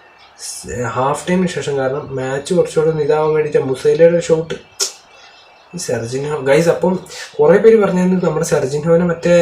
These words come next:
എന്താ പറയുക, വിങ്ങറായിട്ട് ഇട്ട് കഴിഞ്ഞാൽ, എൽ ഡബ്ല്യു എഫ് ആയിട്ട് ഇട്ട് കഴിഞ്ഞാൽ അത്യാവശ്യം നന്നായിട്ട് പെർഫോമൻസ് കിട്ടുമെന്നാണ് പറഞ്ഞത്. മച്ചാൻ, അപ്പം നമുക്ക് നോക്കാം. നെയ്മർ to ബാക്ക്. എടാ, മെസ്സിയിലേക്ക് തന്നെ പോയല്ലോ ഇവന്മാര്. മെസ്സിനെയൊക്കെ ഈ പൊസിഷനിലേക്കൊക്കെ സെറ്റ് ചെയ്തിട്ടുണ്ട്. അപ്പോൾ എന്തായാലും നോക്കാം. റോബർട്ട് അക്കോൺസ് to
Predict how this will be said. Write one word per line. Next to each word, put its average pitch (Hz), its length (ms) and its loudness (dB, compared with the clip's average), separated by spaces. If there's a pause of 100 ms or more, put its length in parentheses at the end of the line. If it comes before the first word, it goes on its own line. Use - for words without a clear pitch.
(400)
എന്താ 135 300 -4
പറയുക, 127 200 2
വിങ്ങറായിട്ട് 165 560 0
ഇട്ട് 160 180 -2
കഴിഞ്ഞാൽ, 156 200 -2
എൽ 127 220 -4
ഡബ്ല്യു 151 260 -2
എഫ് 180 80 -4
ആയിട്ട് 180 160 -2
ഇട്ട് 170 140 -4
കഴിഞ്ഞാൽ 165 180 -2
അത്യാവശ്യം 165 300 -4
നന്നായിട്ട് 156 280 -6
പെർഫോമൻസ് 143 400 -2
കിട്ടുമെന്നാണ് 156 420 2
പറഞ്ഞത്. 143 200 0
മച്ചാൻ, 151 200 0
അപ്പം 165 280 0
നമുക്ക് 151 240 -2
നോക്കാം. 156 420 -4 (680)
നെയ്മർ 135 400 -4
to 170 60 -4
ബാക്ക്. 131 500 0
എടാ, 139 240 -2 (220)
മെസ്സിയിലേക്ക് 143 580 -10
തന്നെ 175 120 -4
പോയല്ലോ 127 320 -2
ഇവന്മാര്. 160 500 -4 (680)
മെസ്സിനെയൊക്കെ 151 480 -6
ഈ 160 140 -8
പൊസിഷനിലേക്കൊക്കെ 151 840 -6
സെറ്റ് 131 220 -2
ചെയ്തിട്ടുണ്ട്. 123 340 -2
അപ്പോൾ 113 160 -4
എന്തായാലും 127 300 0
നോക്കാം. 123 260 -2
റോബർട്ട് 127 280 0
അക്കോൺസ് 156 480 -6
to 165 100 -4